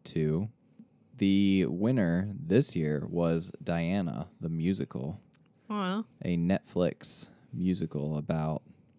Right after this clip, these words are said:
Speaker 1: Princess Diana? Yes.
Speaker 2: I thought that was a real thing.
Speaker 1: What?
Speaker 2: A Princess Diana musical.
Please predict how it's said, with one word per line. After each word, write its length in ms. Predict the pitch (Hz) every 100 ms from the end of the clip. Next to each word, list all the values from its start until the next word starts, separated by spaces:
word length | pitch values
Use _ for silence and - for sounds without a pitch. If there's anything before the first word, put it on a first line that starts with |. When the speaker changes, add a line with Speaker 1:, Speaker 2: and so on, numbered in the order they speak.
| _ _ _ _ _ _ _ _ _ _ _ _ _ _ _ _ _ _ _ _ _ _ _ - - -
Speaker 1:
Princess 580 | 82 87 - 104 104 -
Diana? 720 | 82 90 95 110 143 185 196 - _ _ _ -
Yes. 480 | 82 - - - - _ _ _ _ _
Speaker 2:
I 80 | 277
thought 180 | 494 466
that 80 | 277
was 160 | 226
a 160 | 185 170
real 200 | 175 202
thing. 460 | - 226 202 147 165 - - - _ -
Speaker 1:
What? 280 | 92 - - _ - - _ _ _ _ _ _ _ _
Speaker 2:
A 140 | 208 190 _ _
Princess 520 | - 220 190 190 175 -
Diana 440 | 180 170 170 165
musical. 600 | 170 165 147 165 185 202